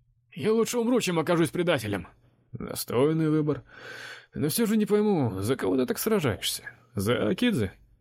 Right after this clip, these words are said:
«Клан Такияма не пришел сюда, в порт,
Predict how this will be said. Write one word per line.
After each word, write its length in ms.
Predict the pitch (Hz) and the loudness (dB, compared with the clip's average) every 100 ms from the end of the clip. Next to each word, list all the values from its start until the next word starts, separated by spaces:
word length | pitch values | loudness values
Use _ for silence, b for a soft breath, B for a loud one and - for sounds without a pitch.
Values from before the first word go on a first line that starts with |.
| _ _ | _ _
«Клан 360 | - - 208 208 | -6 -2 0 0
Такияма 520 | 208 190 196 214 208 | 0 0 0 2 0
не 80 | 196 | 0
пришел 400 | 190 180 226 214 | 0 0 2 2
сюда, 240 | - 101 | 0 -2
в 100 | 95 | -2
порт, 420 | - - - - | -4 -6 -6 -14